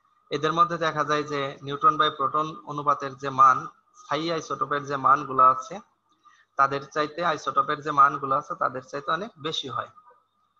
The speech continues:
তাই উক্ত নিউক্লিয়াস অস্থিত হয় এবং নিউট্রন by প্রোটন অনুপাত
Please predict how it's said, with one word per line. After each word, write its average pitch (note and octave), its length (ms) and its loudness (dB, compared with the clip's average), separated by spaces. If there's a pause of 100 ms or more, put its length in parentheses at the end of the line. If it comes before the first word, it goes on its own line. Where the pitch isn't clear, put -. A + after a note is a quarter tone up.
(240)
তাই E3+ 160 0
উক্ত E3+ 260 -4
নিউক্লিয়াস E3 680 -2
অস্থিত D3 520 0
হয় F3 260 2 (880)
এবং C#3+ 260 -2
নিউট্রন D#3 380 2
by F3 140 2
প্রোটন D#3+ 440 2
অনুপাত D#3+ 420 2